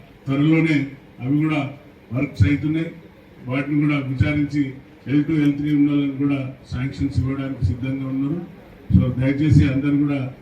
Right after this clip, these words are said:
ఇందిరమ్మ కమిటీలను మా గ్రామ అధ్యక్షులు పెద్దలందరూ దగ్గరుండి ఆ ఇల్లు, ఇల్లు కట్టించిన విధంగా ఎలాంటి వారికి, ఆ, ఎలాంటి సహాయ సహకారాలను అందించే విధంగా చూసుకోవాలని కోరుకుంటున్నా. అలాగే మీ అందరికీ తెలుసు,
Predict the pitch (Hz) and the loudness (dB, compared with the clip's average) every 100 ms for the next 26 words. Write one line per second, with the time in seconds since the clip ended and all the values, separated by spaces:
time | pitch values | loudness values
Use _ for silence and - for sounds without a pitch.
0 | - 120 131 147 147 143 143 143 147 151 | -12 -4 0 2 2 2 0 2 2 0
1 | 170 151 131 127 139 147 143 147 - 151 | -2 -4 -4 -2 -2 -2 -2 -2 -2 0
2 | 147 135 143 139 139 151 143 127 - - | 0 0 0 0 0 -2 -4 -6 -16 -20
3 | - - 117 131 156 156 156 147 135 135 | -20 -8 -6 -4 -4 -2 -2 -2 0 0
4 | 143 131 147 143 131 139 - 139 135 131 | 0 2 2 2 0 0 2 2 0 -2
5 | 135 147 147 156 143 135 143 139 139 127 | 0 0 0 0 0 0 0 2 0 -2
6 | - - - 123 123 131 131 - - - | -10 -16 -6 -4 -2 -2 -2 -6 -16 -20
7 | - - - - - 120 123 120 123 151 | -20 -20 -20 -16 -8 -4 -4 -4 -2 0
8 | 165 - 147 151 - 151 143 143 143 143 | 2 4 4 8 8 8 2 -2 0 2
9 | 139 127 139 135 139 135 139 135 - 127 | 0 0 -2 0 0 -2 -2 -2 0 0
10 | - 139 135 123 127 139 143 147 151 160 | 0 0 0 -2 -2 -2 0 0 0 -2
11 | 180 - - - - - - - 113 147 | -4 -10 -20 -20 -20 -20 -20 -8 -2 0
12 | 160 165 147 - - - 127 131 135 147 | 0 0 -2 -6 -14 -12 -6 -2 -2 -2
13 | 139 135 120 | -2 0 4